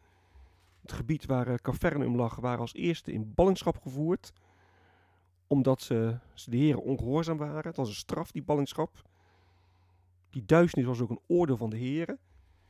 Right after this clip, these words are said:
Nou, wij leven ergens ook natuurlijk in, in, in de schaduw van de dood, hè.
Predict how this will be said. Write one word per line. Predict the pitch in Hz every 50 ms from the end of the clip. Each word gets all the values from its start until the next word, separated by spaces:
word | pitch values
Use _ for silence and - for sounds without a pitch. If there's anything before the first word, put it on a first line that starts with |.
| _ _ _ _ - - - - - - - - _ _ _ _ _ _ _ _ _ _ _ _ _ _ _ _ _ _ _ _
Nou, | - 160 180 120 -
wij | 120 147 151
leven | 151 156 143 127 - - - -
ergens | - 170 170 147 - 135 -
ook | 175 196
natuurlijk | - - 185 165 - 151 135
in, |
in, | 143 147 139
in | - 135
de | -
schaduw | - - - - - 175 156 147 147 147
van | 127 127
de | 120 117
dood, | 107 139 156 180 165 -
hè. | 156 165